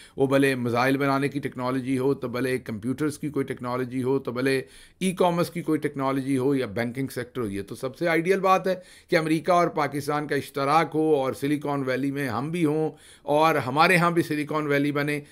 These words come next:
تو یہ تو سب سے آئیڈیل بات ہے، تو اس کے لیے امریکہ سے بات چیت بھی کرنی چاہیے۔ لیکن اگلا سوال ہے کہ کیا یہ پریکٹیکلی پاسبل ہے؟ کیا امریکہ یہ کرے گا؟ امریکہ کے انٹرسٹ میں یہ ہے؟ کیا امریکہ لانگ ٹرم میں ایسا کرنا چاہتا ہے؟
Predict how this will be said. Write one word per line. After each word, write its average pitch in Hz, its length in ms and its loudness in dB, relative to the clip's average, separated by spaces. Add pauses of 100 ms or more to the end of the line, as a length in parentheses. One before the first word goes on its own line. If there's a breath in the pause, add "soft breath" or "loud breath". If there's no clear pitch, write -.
(120 loud breath)
تو - 80 -6
یہ 202 120 8
تو 208 120 0
سب 175 200 0
سے 196 80 6
آئیڈیل 180 340 4
بات 113 280 -4
ہے، 147 60 -2
تو 151 100 -2
اس 143 160 0
کے 156 120 -2
لیے 151 140 2
امریکہ 139 360 0
سے 151 80 0
بات 117 240 -2
چیت 147 120 -4
بھی 160 180 -4
کرنی 143 260 0
چاہیے۔ 127 340 -2 (360 loud breath)
لیکن 160 220 2
اگلا 175 260 4
سوال 151 320 4
ہے 139 160 4
کہ 156 120 -8
کیا 135 180 -2
یہ 139 140 2
پریکٹیکلی 127 540 -4
پاسبل 120 480 -4
ہے؟ 101 120 -8 (340 soft breath)
کیا 139 160 6
امریکہ 131 380 4
یہ 135 140 2
کرے 131 340 0
گا؟ 160 120 0
امریکہ 120 340 2
کے 139 120 -2
انٹرسٹ 135 360 -2
میں 147 100 -4
یہ 139 160 -2
ہے؟ 127 160 -4 (340 loud breath)
کیا 143 160 8
امریکہ 135 320 4
لانگ 131 360 4
ٹرم 143 200 0
میں 139 80 0
ایسا 131 180 0
کرنا 127 320 -2
چاہتا 139 420 -2
ہے؟ 143 60 -12